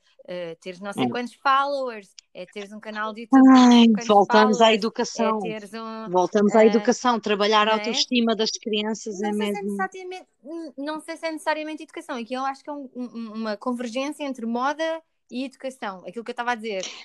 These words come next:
Speaker 2: Mas tu só
Speaker 1: tendência,
Speaker 2: sobrevives às
Speaker 1: percebes?
Speaker 2: modas e às
Speaker 1: Mesmo
Speaker 2: tendências se tiveres estrutura mental, se tiveres,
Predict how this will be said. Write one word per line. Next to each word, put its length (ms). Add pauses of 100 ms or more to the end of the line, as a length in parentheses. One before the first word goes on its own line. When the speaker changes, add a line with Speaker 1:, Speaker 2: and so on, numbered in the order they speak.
(120)
Speaker 2:
Mas 200
tu 140
só 200
Speaker 1:
tendência, 0
Speaker 2:
sobrevives 580
às 180
Speaker 1:
percebes? 20
Speaker 2:
modas 300
e 60
às 140
Speaker 1:
Mesmo 0
Speaker 2:
tendências 460
se 60
tiveres 420 (280)
estrutura 460
mental, 540
se 300
tiveres, 380